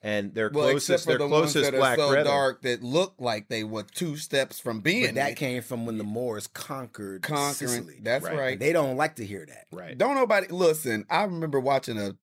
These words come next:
Speaker 2: a commercial one day with my mother. She's dearly departed. Her name was Barbara Holland, and she was a queen.
Speaker 3: Mm.
Speaker 2: But anyway, <laughs> the whole commercial was, like,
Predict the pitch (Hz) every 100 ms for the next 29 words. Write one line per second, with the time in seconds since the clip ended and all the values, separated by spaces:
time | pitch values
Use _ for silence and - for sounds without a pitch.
0 | - - 117 110 127 139 113 98 92 92
1 | 90 92 90 90 95 95 95 117 101 80
2 | 90 - - - _ _ - 95 87 90
3 | 87 80 78 85 80 82 87 87 78 78
4 | 95 107 101 90 90 85 78 - 85 69
5 | - - 185 170 82 80 - - - 92
6 | 113 190 196 151 131 113 107 _ _ -
7 | - - - 127 175 160 180 202 214 214
8 | 170 156 190 190 151 127 120 123 123 117
9 | 104